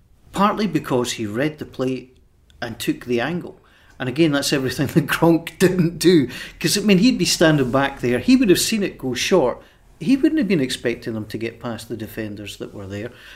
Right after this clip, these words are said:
Now, he's the man that's being made to look like the goat, but there was three or four other players that were there. I mean, it was kind of like the tackling we saw Derek Henry, um,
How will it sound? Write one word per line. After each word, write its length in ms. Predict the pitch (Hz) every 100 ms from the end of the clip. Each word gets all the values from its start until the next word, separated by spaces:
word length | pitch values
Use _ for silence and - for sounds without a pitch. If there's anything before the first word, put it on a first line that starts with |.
| -
Now, 140 | 139
he's 320 | 143 165 208
the 80 | 180
man 220 | 165 156
that's 160 | 131 117
being 220 | - 123
made 200 | 117 117
to 100 | 123
look 180 | 120 123
like 220 | 123 113
the 60 | -
goat, 440 | 110 180 139 - -
but 180 | 131 127
there 80 |
was 120 | 135 -
three 200 | 202 202
or 60 |
four 260 | 160 160 139
other 200 | 160 180
players 520 | - 131 113 107 - - _ - - -
that 160 | 143
were 140 | 156 123
there. 220 | 113 110
I 20 |
mean, 200 | 135 160
it 60 | 151
was 120 | 135
kind 280 | - 202 180
of 80 |
like 220 | 151 151 135
the 40 |
tackling 420 | - 156 147 139
we 80 | 120
saw 260 | 117 139 123
Derek 380 | 120 143 135 -
Henry, 420 | 156 160 110 98 _ _ _ _ _
um, 560 | 123 117 113 113 117 151